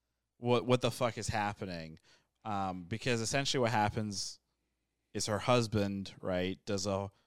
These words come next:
whole bunch of, uh, or basically, like, glitches, I guess,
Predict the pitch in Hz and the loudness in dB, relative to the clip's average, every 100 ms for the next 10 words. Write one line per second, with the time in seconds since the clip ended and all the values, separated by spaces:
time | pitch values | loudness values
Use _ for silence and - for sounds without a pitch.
0 | _ _ - 123 117 113 - 110 104 95 | _ _ -2 0 2 0 0 -2 -2 -2
1 | 101 98 117 117 156 170 156 139 113 101 | -2 -2 -2 2 2 2 2 4 6 2
2 | 90 - _ _ - 104 - 185 190 - | -2 -20 _ _ -4 -2 0 0 0 -4
3 | - - 156 185 214 | -6 -6 0 0 -2